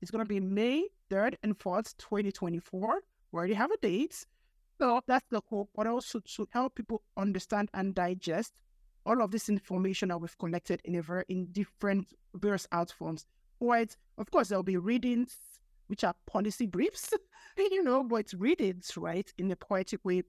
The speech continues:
easy way for policymakers, you know, grassroots community members, everybody to understand this information. Because one thing that is also important for me is that when we all come together, not in silos, as policymakers, as community members,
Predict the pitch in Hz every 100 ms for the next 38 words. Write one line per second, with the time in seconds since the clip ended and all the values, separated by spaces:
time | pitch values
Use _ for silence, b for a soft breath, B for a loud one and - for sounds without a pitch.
0 | - 254 233 240 220 220 - - _ -
1 | 208 208 208 190 185 - 175 165 _ _
2 | _ 214 214 156 190 185 180 - 202 185
3 | - - - 196 190 190 190 180 175 170
4 | 170 - 180 185 180 180 180 - 160 156
5 | 160 - - 170 165 170 156 - 147 -
6 | 151 147 - 151 - _ _ - 185 196
7 | 190 214 233 269 240 196 185 196 208 196
8 | 180 - 190 - 185 - 160 165 240 254
9 | 190 - 175 175 - 151 - - 185 240
10 | 208 196 - 185 185 - 170 165 165 147
11 | 147 170 202 196 - 175 165 175 160 139
12 | - 269 262 254 214 214 190 - - -
13 | 170 170 185 170 156 147 151 147